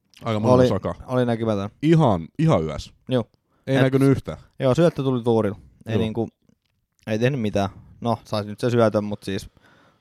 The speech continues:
Speaker 2: syöttö nyt oli se, että keskitti ja
Speaker 1: Sit meni omiin.
Speaker 2: jengi puski se omiin, niin tota, Saka oli kyllä aivan näkymätön, et tota,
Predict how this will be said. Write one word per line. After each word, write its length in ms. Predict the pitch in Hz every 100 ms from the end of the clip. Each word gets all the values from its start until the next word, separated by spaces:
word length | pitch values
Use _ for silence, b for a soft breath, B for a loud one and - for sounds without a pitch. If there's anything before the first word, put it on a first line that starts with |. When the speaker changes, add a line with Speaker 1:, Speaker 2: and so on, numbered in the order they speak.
| b _
Speaker 2:
syöttö 400 | - 110 98 -
nyt 120 | 104 104
oli 160 | 107
se, 120 | 107
että 140 | 101 -
keskitti 500 | 104 101 - - 101
ja 260 | 98 92 - - - - -
Speaker 1:
Sit 140 | 87
meni 200 | 85 85
omiin. 200 | 85 113
Speaker 2:
jengi 260 | 107 104 101 - - -
puski 300 | 104 - 107
se 100 | 104
omiin, 440 | 104 104 104 101
niin 100 | 98
tota, 320 | 92 95 98 -
Saka 280 | 123 120 117
oli 140 | 107
kyllä 140 | 104
aivan 220 | 104 104 95
näkymätön, 560 | 95 85 76 69 71
et 100 | 78 _ -
tota, 340 | - -